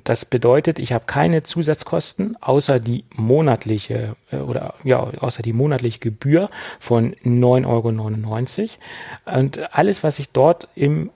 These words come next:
ähm, Portal von Readly befindet, kann ich, wie gesagt, konsumieren. Es gibt keine Zusatzkosten und keine Abo-Fallen. Das ist, äh, sehr einfach strukturiert und auch sehr einfach zu bedienen. Ich kann's auf dem Smartphone, auf dem Tablet oder auf dem P C nutzen.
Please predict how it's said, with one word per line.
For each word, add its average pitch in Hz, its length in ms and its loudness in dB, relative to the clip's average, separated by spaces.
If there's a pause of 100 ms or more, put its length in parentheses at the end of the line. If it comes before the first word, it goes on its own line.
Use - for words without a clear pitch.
ähm, 127 480 0
Portal 123 420 -2
von 117 300 0
Readly 123 480 0
befindet, 120 500 -4
kann 117 200 -2
ich, 113 100 -4
wie 120 80 -6
gesagt, 110 260 -4
konsumieren. 117 640 2
Es 135 140 -4
gibt - 180 -12
keine 139 260 2
Zusatzkosten 120 640 -2
und 104 140 -8
keine - 420 0
Abo-Fallen. - 720 0 (560)
Das - 180 -2
ist, 127 200 -6
äh, 120 300 2 (360)
sehr 123 360 4
einfach 156 340 0
strukturiert 135 640 0
und 120 300 0
auch 120 280 -4
sehr 117 320 2
einfach 143 220 -4
zu 156 180 -4
bedienen. 147 440 2 (400)
Ich - 160 -6
kann's 123 220 2
auf 117 140 2
dem 113 80 -4
Smartphone, 131 540 2
auf 110 120 0
dem 107 140 -6
Tablet 127 400 0
oder 113 180 0
auf 113 120 -2
dem 107 160 -6
P - 280 -10
C 120 300 2
nutzen. 165 500 0